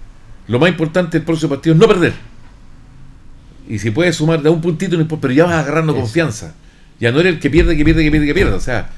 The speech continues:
Speaker 1: jugaron el primer partido, perdieron, jugaron el segundo, perdieron, jugaron el tercero, perdieron, el cuarto, perdimos. ¿Te acuerdas? Con Rengo. El primer partido lo
Speaker 2: Sí.
Speaker 1: perdimos acá uno cero,
Speaker 2: Sí,
Speaker 1: con un gol
Speaker 2: uno cero.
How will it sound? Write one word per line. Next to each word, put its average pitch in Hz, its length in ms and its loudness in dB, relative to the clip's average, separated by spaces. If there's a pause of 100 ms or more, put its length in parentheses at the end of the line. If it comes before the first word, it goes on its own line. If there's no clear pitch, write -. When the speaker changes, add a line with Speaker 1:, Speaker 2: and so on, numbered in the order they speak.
(160)
Speaker 1:
jugaron 151 200 2
el 151 60 -4
primer 135 200 -2
partido, 160 200 0
perdieron, 139 320 2
jugaron 131 160 0
el - 40 -4
segundo, 131 220 -4
perdieron, 135 280 2
jugaron 123 180 0
el 117 60 -2
tercero, 117 200 -2
perdieron, 156 280 4
el 147 60 2
cuarto, 151 240 0
perdimos. 135 340 2 (260)
¿Te 107 60 -6
acuerdas? 156 280 0 (420)
Con 110 100 -4
Rengo. 143 300 -4 (480)
El - 60 -18
primer 110 180 -6
partido 131 280 -4
lo 127 60 -4
Speaker 2:
Sí. 117 60 0
Speaker 1:
perdimos 127 220 -2
acá 147 120 -2
uno 123 140 -4
cero, 156 220 2
Speaker 2:
Sí, - 40 0
Speaker 1:
con 117 140 -2
un 107 60 -2
gol - 120 -2
Speaker 2:
uno 131 80 -2
cero. 104 40 -4